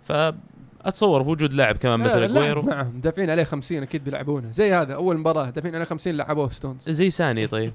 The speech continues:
Speaker 2: <laughs> آه، ساني لا، ساني فرق. ساني جاي من الدوري الألماني، هذا جاي من الدوري الإنجليزي وعارف النظام. أوكي، على طول بتلعب.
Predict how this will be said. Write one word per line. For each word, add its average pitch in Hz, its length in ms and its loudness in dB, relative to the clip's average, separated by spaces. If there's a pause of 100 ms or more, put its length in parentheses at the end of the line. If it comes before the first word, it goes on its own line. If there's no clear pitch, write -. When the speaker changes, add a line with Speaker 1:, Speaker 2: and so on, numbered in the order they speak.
Speaker 2:
<laughs> - 20 -20 (260)
آه، 180 200 -6
ساني 254 320 0
لا، 208 180 0
ساني 220 260 -2
فرق. 196 220 -2 (580)
ساني 214 220 2
جاي 214 160 4
من 196 40 4
الدوري 180 280 6
الألماني، 160 320 2
هذا 175 180 4
جاي 185 160 0
من 170 60 -2
الدوري 165 260 0
الإنجليزي 156 440 -2
وعارف 160 260 0
النظام. 147 320 -4
أوكي، 143 220 -8
على 165 120 -4
طول 165 160 -4
بتلعب. - 220 -6